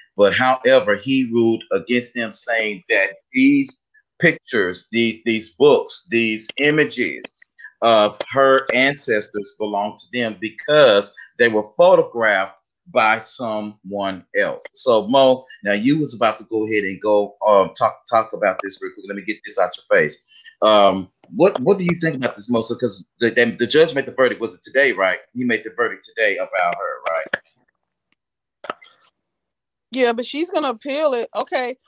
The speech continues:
Speaker 2: so it's Massachusetts. So she, did she say she was gonna go to the Supreme Court on this?
Speaker 1: She said she was just appealing it, but I'm,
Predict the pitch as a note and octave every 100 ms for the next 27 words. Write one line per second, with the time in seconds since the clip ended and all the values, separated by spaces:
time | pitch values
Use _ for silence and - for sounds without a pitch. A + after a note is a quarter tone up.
0 | _ _ - C4 B3+ - B3 A#3+ C#4 D4+
1 | D#4 C4 F4 C4 F#3 B3+ B3+ A#3 - C#4+
2 | D4+ - - B3+ C#4+ D#4 B3+ - C4 C4
3 | B3 B3 C4 A#3+ G#3 B3 A#3+ A3+ C4 A#3+
4 | C4 C4 C4+ - - _ _ _ _ _
5 | _ _ - B2+ - B2 A#2+ C3 A2+ A2+
6 | A2 G2+ - D3 D#3+ C#3+ G#2 F#2 - -
7 | _ _ - A2 G#2 G#2